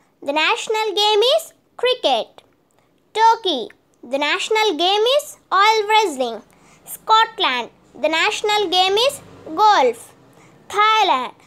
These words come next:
the national game is Thai boxing. Afghanistan, the national game is buzkashi.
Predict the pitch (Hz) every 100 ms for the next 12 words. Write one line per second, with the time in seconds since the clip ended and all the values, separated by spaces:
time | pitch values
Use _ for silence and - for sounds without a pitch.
0 | _ 262 294 330 427 - 440 427 339 392
1 | 403 427 554 - - - 415 440 427 349
2 | 269 - - 208 - - - - - -
3 | 269 427 440 440 440 427 - 294 240 -
4 | - - - 302 330 392 440 427 427 403
5 | 392 403 415 523 571 - - - 285 392
6 | 453 - 440 427 349 254